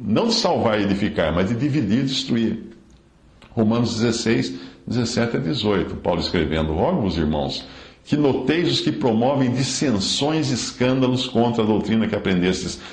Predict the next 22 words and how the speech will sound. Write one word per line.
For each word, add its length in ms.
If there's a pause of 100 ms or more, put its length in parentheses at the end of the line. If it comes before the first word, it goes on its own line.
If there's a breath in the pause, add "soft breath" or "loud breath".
(140)
desviai-vos 680
deles. 720 (300 loud breath)
Porque 220
os 160
tais 280
não 140
servem 540
a 60
nosso 340
Senhor 260
Jesus 340
Cristo, 360
mas 140
o 60
seu 220
ventre, 720 (320 loud breath)
e 60
com 240
palavras 600
suaves 760
e 40
lisonjas 1600